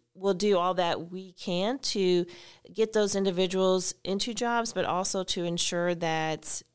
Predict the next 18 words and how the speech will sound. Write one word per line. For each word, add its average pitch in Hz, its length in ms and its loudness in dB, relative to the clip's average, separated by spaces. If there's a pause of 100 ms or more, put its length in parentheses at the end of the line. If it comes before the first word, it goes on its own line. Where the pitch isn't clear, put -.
individuals 190 580 0
who - 80 0
are 170 80 -2
currently 180 480 -2
employed, 170 580 -2 (400)
that 175 280 0
they 170 160 2
can 165 240 -12 (120)
continue 175 340 -6
to 160 60 -4
get 160 140 -6
the 156 80 -6
skill 165 300 0
set 156 240 -2
that 156 140 -6
they 160 120 -2
need. 156 320 -2 (460)
But, 208 320 2